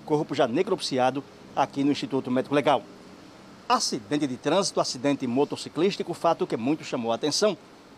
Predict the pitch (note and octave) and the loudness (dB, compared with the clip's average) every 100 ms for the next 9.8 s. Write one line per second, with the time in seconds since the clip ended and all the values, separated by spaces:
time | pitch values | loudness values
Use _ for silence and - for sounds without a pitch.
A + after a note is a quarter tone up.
0 | - F#3 D3 - D#3 D#3+ E3 A2 C#3+ D3 | -2 0 0 0 2 2 0 0 0 0
1 | D#3 D3+ - D3 B2+ G2 - - - - | -2 -2 2 2 2 -6 -16 -20 -20 -20
2 | - - - D3+ F#3 G3 F#3 - F3 C#3 | -20 -20 -4 2 2 4 0 2 4 4
3 | - C3 D3 D3 C#3+ B2 C3+ G3 F3+ - | 0 -2 2 2 2 2 2 2 0 2
4 | F3 E3 C#3 - E3 E3+ B2+ C3 B2+ G2 | 4 4 0 -4 0 2 2 0 0 0
5 | C#3 C#3+ B2 C3 F#3+ F#3+ - - - - | -2 -2 -2 0 0 -2 -6 -20 -20 -8
6 | - E3 - F#3+ E3 C3+ C3 C#3+ A#2 A#2 | 0 0 4 2 2 0 2 0 0 -6
7 | F#2 C#3+ E3+ F3+ D#3 E3 F#3 F3+ C#3 E3+ | 0 0 -2 -6 -2 0 0 0 0 0
8 | C3+ G2+ - - - - - - - - | 0 -2 -14 -20 -20 -20 -20 -20 -20 -2
9 | A3 G3+ G#3 A#3+ - E3+ A2+ A2+ | 2 4 4 2 4 4 2 -4